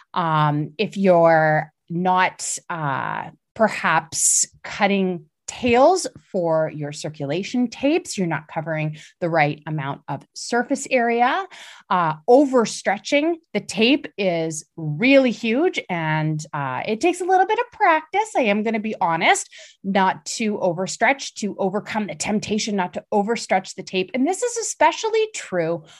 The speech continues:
when you're running really long runs of tape, maybe down a neck or a back, or in really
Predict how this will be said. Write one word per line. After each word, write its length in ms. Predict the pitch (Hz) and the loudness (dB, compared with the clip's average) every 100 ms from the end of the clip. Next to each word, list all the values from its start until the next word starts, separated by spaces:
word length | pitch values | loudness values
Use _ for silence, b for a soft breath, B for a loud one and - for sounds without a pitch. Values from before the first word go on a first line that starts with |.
| B | B
when 300 | 190 196 196 | 0 4 4
you're 400 | 190 175 170 170 | 4 2 2 0
running 480 | - 160 185 180 180 - 156 156 | -2 -2 0 0 -4 -8 -8 -4
really 580 | 202 285 311 320 330 320 | 4 6 8 6 6 4
long 720 | 277 262 254 254 254 254 247 | 4 6 4 4 4 2 0
runs 360 | 233 226 240 226 | 2 2 0 -4
of 160 | 220 | -8
tape, 440 | - 185 180 262 - B B B | -8 -2 0 0 -2 B B B
maybe 240 | 196 190 | 2 4
down 320 | 165 165 160 | 4 2 2
a 80 | 156 | -2
neck 400 | 151 170 226 339 - - | -2 0 0 -2 -6 -12
or 200 | 175 151 | -8 -6
a 40 | |
back, 580 | 147 156 156 220 320 - - b b - | -6 -6 -6 -6 -6 -8 -20 b b 0
or 240 | 208 214 214 | 4 4 2
in 380 | 208 196 165 156 | 0 0 0 0
really 400 | 262 370 392 | 4 4 4